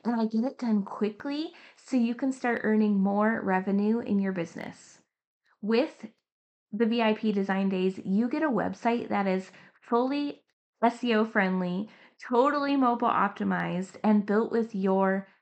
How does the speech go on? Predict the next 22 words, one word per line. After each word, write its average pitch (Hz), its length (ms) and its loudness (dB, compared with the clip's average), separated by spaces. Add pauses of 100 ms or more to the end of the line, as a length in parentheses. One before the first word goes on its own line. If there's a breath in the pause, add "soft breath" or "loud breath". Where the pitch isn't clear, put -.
(100)
vision 175 440 -2
in 165 260 -6
mind. - 440 -10 (300 loud breath)
So - 160 -8
let 226 140 0
me 311 100 -2
just 359 180 -14
kind 302 200 -4
of 247 180 -4
walk 190 460 2
you 226 160 0
through 185 680 -2 (640 loud breath)
how 196 480 4
this 185 400 -2
works. - 420 -4 (1400)
When 220 600 0
you 220 320 2
become 202 500 -2
a - 100 -6
client 180 460 -2
of 190 140 -4
mine 170 460 -2